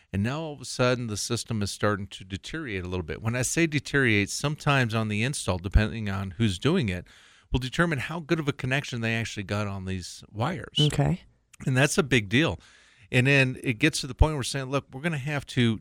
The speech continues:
Speaker 1: diagnose, we're gonna have to track, we're gonna have to trace, we're gonna have to take these steps that somebody else made." There is no wiring schematic or wiring
Speaker 2: Right, you gotta
Speaker 1: diagram.
Speaker 2: retrace everything to figure it out.
Speaker 1: And the chances of you,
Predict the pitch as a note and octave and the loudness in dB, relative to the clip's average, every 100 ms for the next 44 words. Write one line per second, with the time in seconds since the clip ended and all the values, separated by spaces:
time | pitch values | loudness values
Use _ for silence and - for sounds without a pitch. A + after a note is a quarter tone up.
0 | G#2+ B2+ B2+ A#2+ A#2 G2+ A2 - C3 D3 | -2 -2 0 0 2 4 2 -4 -6 -2
1 | C3 - - - A#2 G#2 - _ B2 B2 | -2 -4 -16 -4 0 0 -4 _ -4 -4
2 | C3 - G#2 - C3+ A2 G2 - A#2+ C#3 | -4 -8 -10 0 4 4 2 -6 -6 -4
3 | D#3 D3+ - C#3 B2 - - - _ - | -4 -4 2 2 2 -4 -20 -20 _ 0
4 | F3 - E3 - - D#3 C#3 - - - | 0 2 0 0 0 0 0 0 -6 -6
5 | A#2 G#2+ - - C3+ C#3+ D3 C#3+ A2+ A2+ | -6 -6 -6 -2 0 2 0 0 0 0
6 | - - G2+ G2 E2+ - _ _ _ _ | 0 -2 -2 -2 -4 -14 _ _ _ _
7 | _ _ - B2+ C3+ A2+ C#3 D3 B2 C3 | _ _ 4 6 6 2 0 -2 0 -2
8 | C3+ B2+ - - G#2+ G#2+ G#2+ A2+ F#2+ F#2 | -2 -4 -6 -8 -4 -2 -2 -4 -10 2
9 | A2 D3+ D#3 C3+ - D#3 D3 G#2 E3 E3+ | 6 8 8 10 10 10 8 8 8 6
10 | - D#3+ E3+ D#3+ B2+ B2+ A#2+ A#2+ A#2+ - | 6 8 8 6 6 6 6 6 6 6
11 | B2+ B2 A#2+ A#2+ A2 F3 D#3 D3 - E3+ | 6 8 8 6 4 4 4 4 2 2
12 | F#3+ G#3+ F#3 E3+ C#3 C#3+ D#3 C#3+ C3 C3 | 2 0 0 0 0 2 6 8 8 4